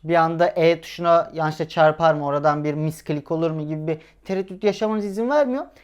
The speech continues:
Hem yazı yazmanız için kolay bir klavye hem de oyun oynarken ki hali çok güzel. E, bu yönüyle ben çok beğendim. Biraz da bu klavyemizin boyutlarından bahsedelim.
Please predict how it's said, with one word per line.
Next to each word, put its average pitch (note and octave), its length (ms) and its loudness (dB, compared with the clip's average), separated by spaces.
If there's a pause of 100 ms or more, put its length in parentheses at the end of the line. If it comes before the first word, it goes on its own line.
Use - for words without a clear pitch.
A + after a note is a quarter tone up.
(180)
Hem C4+ 240 -2
yazı G3 280 0
yazmanız C#4 400 0
için B3 160 -4
kolay D#3+ 400 2
bir E3 120 -6
klavye F#3 340 0
hem D4 180 -4
de F4 40 -6
oyun B3 240 0
oynarken C4 600 -2
ki G#2 220 -8 (260)
hali A2+ 400 0
çok A2+ 220 -12
güzel. G#2 260 -14 (520)
E, C3+ 160 -10
bu B3 80 0
yönüyle C4+ 360 2
ben B3+ 160 2
çok D#4 280 -4
beğendim. E3 340 2 (360)
Biraz B3 400 0
da D#3+ 340 0
bu A3 80 -10
klavyemizin A#3 720 0 (180)
boyutlarından E3 640 0
bahsedelim. G3+ 600 2